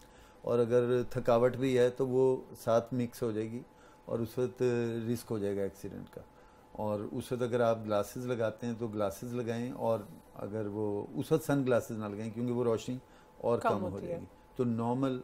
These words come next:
Speaker 1: अ, transparent glasses लगाएं, Enoch वाले। और अपनी जो government ने या, अ, रोड department ने एक speed limit रखी हुई है, वो ज़रूरी नहीं है वो maximum है।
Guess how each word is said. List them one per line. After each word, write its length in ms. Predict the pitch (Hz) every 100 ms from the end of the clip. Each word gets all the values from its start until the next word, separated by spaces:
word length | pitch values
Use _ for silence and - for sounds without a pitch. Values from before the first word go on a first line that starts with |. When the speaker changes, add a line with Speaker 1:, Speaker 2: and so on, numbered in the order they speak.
| -
Speaker 1:
अ, 60 | 110
transparent 640 | 113 113 117 - 135 131
glasses 360 | 110 139 - 131
लगाएं, 240 | 131 127 - -
Enoch 240 | 107 113 -
वाले। 200 | 120 117 - - - - -
और 200 | 139 151
अपनी 380 | 147 143 156
जो 360 | 143 151 156 156 - 139 113
government 400 | 131 131 139 143
ने 320 | 139 139 143 143 - - - -
या, 440 | 120 123 120 120 117
अ, 80 | 117 120
रोड 520 | 113 110 113 123 120 110 - 120 110
department 540 | 110 110 110 127 127
ने 240 | 120 120 131
एक 140 | 120
speed 240 | - 139 123
limit 320 | 131 135 -
रखी 280 | 123 - 156
हुई 140 | 131
है, 80 | 127
वो 140 | 127
ज़रूरी 360 | 120 127 143 165
नहीं 160 | 156
है 60 | 185
वो 140 | 175
maximum 560 | 139 135 - 185 156
है। 80 | 120